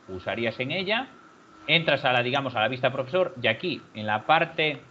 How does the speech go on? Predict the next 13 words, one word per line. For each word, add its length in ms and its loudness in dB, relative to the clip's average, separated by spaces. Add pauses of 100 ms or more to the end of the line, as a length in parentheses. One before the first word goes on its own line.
(500)
de 200 2
la 600 4
derecha 420 0
hay 100 2
estos 240 -10
tres 140 -6
puntitos. 600 -4 (460)
Ahí 160 0
pulsarías 760 -2 (480)
y 200 -2
das 380 4
editar 420 0
tarea. 320 -4